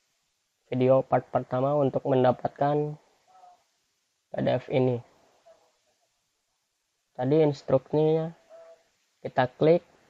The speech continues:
form satu dot V B pada Solution Explorer dua kali,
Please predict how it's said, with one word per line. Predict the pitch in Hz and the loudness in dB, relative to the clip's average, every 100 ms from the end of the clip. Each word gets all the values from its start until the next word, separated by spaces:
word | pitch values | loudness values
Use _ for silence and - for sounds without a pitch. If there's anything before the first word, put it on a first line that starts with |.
| _ - _ | _ -20 _
form | 135 139 139 | 0 0 0
satu | - 127 - 156 160 165 - - | 0 -2 2 0 0 -2 -20 -8
dot | 143 131 - | -6 -6 -4
V | 135 | -2
B | 127 143 151 | 0 0 -2
pada | - 127 127 | 0 2 0
Solution | - 131 127 - 127 | 0 0 0 0 -4
Explorer | 127 - - 127 131 156 170 _ _ _ _ _ 131 | -6 -8 0 2 2 0 -4 _ _ _ _ _ 0
dua | 127 120 | 0 2
kali, | 120 123 139 | 2 2 0